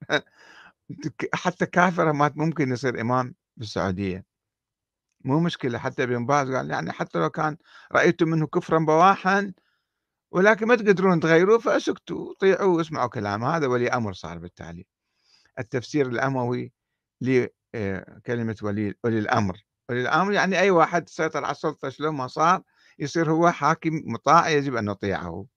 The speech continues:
هذا فكر خطير، فكر ديكتاتوري خطير هذا، أسوأ من الفكر الشيعي. فأن واحد ينتقل من فكر إلى فكر،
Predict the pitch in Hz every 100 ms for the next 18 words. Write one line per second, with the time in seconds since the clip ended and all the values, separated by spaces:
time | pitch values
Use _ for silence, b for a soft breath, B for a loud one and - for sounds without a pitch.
0 | - - 160 175 196 185 165 - 208 196
1 | - _ _ _ _ _ _ _ - 151
2 | 175 151 110 131 - 117 - 151 180 165
3 | - 117 147 165 131 98 92 87 _ _
4 | _ _ _ - 156 170 220 196 160 135
5 | 120 110 95 - 87 - _ b b b
6 | 160 - 165 170 180 160 185 214 202 -
7 | 165 147 _ _ _ _ _ _ _ _
8 | _ - 139 139 120 _ _ _ 185 180
9 | 170 156 - _ _ _ _ _ 147 131
10 | 123 143 175 160